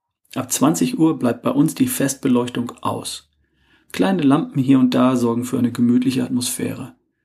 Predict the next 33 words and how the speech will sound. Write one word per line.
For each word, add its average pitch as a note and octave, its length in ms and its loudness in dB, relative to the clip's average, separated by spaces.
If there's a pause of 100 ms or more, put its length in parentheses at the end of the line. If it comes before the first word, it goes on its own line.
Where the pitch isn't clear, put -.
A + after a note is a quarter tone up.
(220)
Smartphone C3+ 580 2
und A#2+ 160 -2
Tablet C#3+ 440 0 (380)
gehen A2+ 200 2
auf A2 180 -6
Nightshift - 680 -2 (420)
und - 160 0
für - 120 -6
die A#2 140 -4
Glotze C#3+ 400 2
gibt B2+ 180 4
es B2+ 120 0
die B2+ 100 0
Blaulichtfilterbrille. A2 1400 -2 (1000)
Und - 120 0
dann D#3+ 120 4
folgt C#3+ 300 -2
auf B2 140 -4
volle A#2+ 280 0
Energie, A#2+ 640 0 (520)
dann, C#3+ 180 2
wenn B2 120 6
ich A2+ 160 2
sie A2+ 100 -2
brauche, B2+ 600 -4 (360)
eben F3+ 200 2
auch C3+ 260 0
erholsamer C#3 580 2
Schlaf. - 540 -8 (760)
Das C3+ 120 2
ist B2+ 220 4
alles F3 420 0 (140)
auch - 380 -2